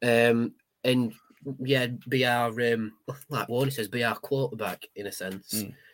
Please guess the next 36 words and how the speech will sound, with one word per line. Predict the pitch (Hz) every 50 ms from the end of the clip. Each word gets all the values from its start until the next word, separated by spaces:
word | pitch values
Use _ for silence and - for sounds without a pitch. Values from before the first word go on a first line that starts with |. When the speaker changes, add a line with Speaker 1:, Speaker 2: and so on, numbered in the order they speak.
| - _ _ _ _ _ -
Speaker 1:
And | 113
I'm | 110
sure | 104 - 123 120 117 113 110 107
Mick | 113 117 120 - - 113
and | 110 107
Ben | 113 110 104
will | 107 104 98
like | 98 98 101 -
that | 104 101 -
one | 95 98 101
after | 98 - - 104
they've | 101 92
been | 104 101 95
to | - 98
the | 104
American | 98 101 98 98 92 - - -
football. | - 90 82 - - 85 90 92 - 135
<laughs> | - - - - 139 - - - 139 139 - -
Uh, | 127 127 127 123
but | - 135 143 131 - -
Barlaser | 135 147 156 160 156 156 147 127 -
does | 143 135 135
operate | 147 143 - - 135 120 113
as | - 107
our | 113 113 110 -
quarterback, | - 123 131 131 - 98 104 98 98 92 - -
just | - 117 - - -
slightly | - - 143 143 143 - 135
behind | 135 135 131 127 123 120 113 107 - - -
the | 120 120 120
advanced | 113 110 120 117 110 - -
midfielders, | 110 107 - 123 107 104 101 95 98 98 95 92 - - - _ _
w-, | 98 107 -
which | 110 113 107 -
will | 113 104
be | 95 110 104 98